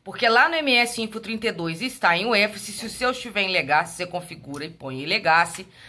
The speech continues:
Lembrando que tem que entender e essa configuração aqui, porque não adianta você colocar aqui só em Legacy ou, ou em U F sem você entender como que a sua máquina está configurada. E o último aqui eu configurei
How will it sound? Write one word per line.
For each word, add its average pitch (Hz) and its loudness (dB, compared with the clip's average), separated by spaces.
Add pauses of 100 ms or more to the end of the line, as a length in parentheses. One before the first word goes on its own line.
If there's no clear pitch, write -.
Lembrando 233 4
que 254 -8
tem 302 0
que 302 -4
entender 254 2 (360)
e 262 -8
essa 294 4
configuração 233 2
aqui, 202 -4
porque 220 0
não 254 4
adianta 254 2
você 262 0
colocar 240 6
aqui 220 -2
só 220 0
em 208 2
Legacy 202 2
ou, 202 -2 (300)
ou 196 4 (300)
em 226 -2
U 233 6
F 247 4
sem 277 0
você 262 2
entender 262 0
como 330 0
que 320 0
a 320 2
sua 294 4
máquina 262 4
está 269 2
configurada. 220 -2 (300)
E 330 0
o 311 4
último 302 0
aqui 285 -2 (220)
eu 254 2
configurei 254 0